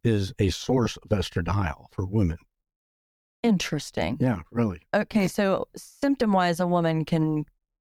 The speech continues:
Speaker 2: become moody, melancholy. Does she also, because when we were talking about men, you really only mentioned loss of focus and memory.
Speaker 1: That's all the same symptoms.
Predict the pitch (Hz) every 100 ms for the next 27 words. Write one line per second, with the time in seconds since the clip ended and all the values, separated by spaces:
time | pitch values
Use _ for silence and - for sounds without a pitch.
0 | _ 156 - 156 147 151 151 147 143 143
1 | _ _ _ _ _ _ 156 156 151 147
2 | 151 143 139 135 - 160 - 180 165 -
3 | 165 151 139 139 - 165 170 156 170 151
4 | 147 156 147 190 185 156 135 127 151 196
5 | 254 208 143 151 151 151 139 165 180 151
6 | 147 143 147 143 - 139 131 - - 147
7 | 139 - 131 147 135 143 135 - - -
8 | 143 139 139 131 127 120 131 - _ _
9 | _ _ 117 - - 113 127 135 127 135
10 | 127 123 104 - -